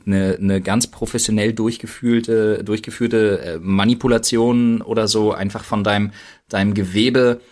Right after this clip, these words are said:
äh, deiner Haut, äh, äh, dein, dein, also es gibt so Sachen, die finde ich immer total krass.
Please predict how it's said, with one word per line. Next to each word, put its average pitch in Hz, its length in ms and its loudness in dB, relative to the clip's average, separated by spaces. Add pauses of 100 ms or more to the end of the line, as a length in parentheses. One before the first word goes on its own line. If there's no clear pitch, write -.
(320)
äh, 104 220 0
deiner 98 460 0
Haut, 113 600 0
äh, 101 580 0
äh, 101 40 0
dein, 101 400 0
dein, 98 260 -2
also 101 180 -2
es 101 120 -4
gibt - 160 -6
so 143 100 -2
Sachen, 120 320 -2
die 117 120 -8
finde 127 120 -6
ich 123 80 -6
immer 120 120 -2
total 113 260 -6
krass. 98 320 -4